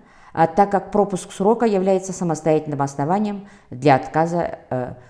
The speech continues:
в удовлетворении, э, исковых требований. И обязательно данный срок исковой давности, как уже было сказано, применяется по ходатайству одной из сторон. Если такое ходатайство не заявлено,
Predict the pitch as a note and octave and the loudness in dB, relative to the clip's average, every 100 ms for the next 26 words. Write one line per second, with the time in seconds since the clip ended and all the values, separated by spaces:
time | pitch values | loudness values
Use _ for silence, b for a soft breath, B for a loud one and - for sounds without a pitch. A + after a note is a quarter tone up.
0 | b - D3 C#3+ C#3+ C#3+ C#3+ E3 D#3 D#3 | b -4 0 0 2 0 0 0 -2 -4
1 | B B B B C3+ F#2+ - - C#3+ C3+ | B B B B -2 -2 -4 -6 -2 0
2 | D3+ - C#3 G#2+ A#2 A2 A2 C3+ - b | -2 -2 -2 0 -2 -4 -6 -12 -18 b
3 | b b b - G3 G3 - - F3 F#3+ | b b b -2 2 4 2 2 2 6
4 | G#3+ G#3+ F3 E3 D3+ E3+ E3 D#3+ D#3 D3+ | 6 6 2 2 4 4 4 4 2 2
5 | E3+ D#3 D3+ - D3+ D3+ F3+ A3+ A#3 A#3 | 0 0 -2 -2 0 2 4 2 0 -2
6 | A#3 A3+ G3+ F#3 F#3+ F#3+ - G3 F#3 F#3 | -4 -4 -4 -2 -2 -4 -4 -4 -4 -6
7 | E3 D3 D#3 F#3+ G3 F#3 - E3+ C3 C3 | -4 -2 -2 -2 -4 -8 -6 -4 -2 0
8 | D3+ D#3+ D#3+ D#3+ C#3 B2 C3 B2+ - C3 | 0 -2 -2 -4 -2 -2 -4 -4 -4 -2
9 | A2+ A2+ - b b b F3+ G3 G3 D3+ | -2 -6 -14 b b b 0 0 0 -2
10 | D3 D3+ C3 C#3+ C#3 C#3 B2+ - C3 D3+ | 0 0 0 -2 -2 -2 -4 -6 -2 0
11 | D3 E3 F#3+ G3 G#3 G3+ | 0 0 -2 -4 -6 -8